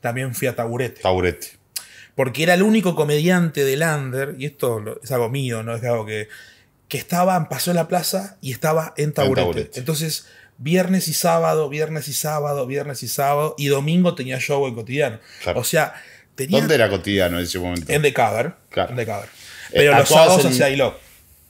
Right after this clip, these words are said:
Speaker 2: Los sábados hacías I Love.
Speaker 1: Ya iba a I Love cero cuarenta y cinco con Juanjo, que para mí actuar en I Love era como un montón. Y al mismo tiempo estaba, eh, los viernes en Taburete, que era un residente de Taburete, que era actuar todos los viernes ahí. Éramos un grupo de comediantes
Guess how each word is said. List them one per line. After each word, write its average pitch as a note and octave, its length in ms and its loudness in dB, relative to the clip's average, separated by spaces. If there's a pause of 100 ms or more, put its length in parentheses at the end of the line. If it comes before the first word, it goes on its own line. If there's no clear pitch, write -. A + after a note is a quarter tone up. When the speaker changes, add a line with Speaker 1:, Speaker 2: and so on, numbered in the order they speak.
(140)
Speaker 2:
Los G2+ 180 -2
sábados A#2 280 4
hacías G#2 260 -2
I F2 140 0
Love. C#2+ 160 -10
Speaker 1:
Ya C#3+ 280 4
iba D#3 220 4
a D3 60 2
I C3+ 80 0
Love C#3 200 2
cero C#3+ 200 2
cuarenta C3 240 0
y A#2+ 40 -6
cinco B2+ 520 0
con A#2 160 -6
Juanjo, D3 540 -2 (340)
que A#2 80 -2
para A#2 180 2
mí B2 120 0
actuar C#3 360 2
en C3 160 0
I B2 40 -2
Love C#3 180 2
era C#3+ 120 2
como A2 180 -4
un A2 80 -10
montón. C#3+ 440 -2 (460)
Y D3 100 0
al D3 100 4
mismo E3+ 200 4
tiempo E3+ 240 -4
estaba, D#3+ 640 2
eh, A#2+ 200 -6
los A#2 160 -6
viernes D3 400 -2
en C3 100 -6
Taburete, C#3 460 0
que C3+ 60 -6
era C3 100 0
un B2+ 80 -6
residente C3+ 580 -2
de A#2 80 -4
Taburete, B2+ 500 -4
que B2 80 -6
era B2 120 0
actuar B2 380 -4
todos B2+ 180 0
los B2 120 0
viernes B2+ 440 -4
ahí. B2+ 180 -4
Éramos A#2+ 380 -4
un A#2+ 100 -6
grupo C3 260 -2
de B2+ 60 -2
comediantes C3+ 540 -6